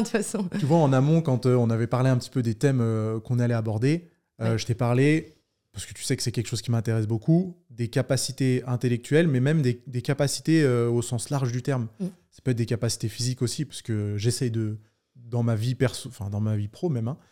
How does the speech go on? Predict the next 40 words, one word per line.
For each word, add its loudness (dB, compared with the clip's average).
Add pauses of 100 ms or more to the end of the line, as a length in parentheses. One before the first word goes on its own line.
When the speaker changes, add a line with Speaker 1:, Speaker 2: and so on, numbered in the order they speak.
(240)
Speaker 2:
de -4
développer 2
mes 2
capacités -4
physiques, -6
Speaker 1:
Mm. -20 (280)
Speaker 2:
mais -2
aussi 2
mes 4
capacités -2
intellectuelles. -2 (440)
Comment 4
toi, 2
t'envisages 0
la 2
chose 0
si, -8
par 0
exemple, 0
t'as -2
une 0
personne -2
qui -14
vient -4
te -2
voir -4 (460)
et -4
qui -10
te 0
dit, 0 (760)
euh, « 2 (260)
Je -2
sais 2
que -6
je -20
peux -4
progresser 0 (140)
physiquement 0
et 2
mentalement, 0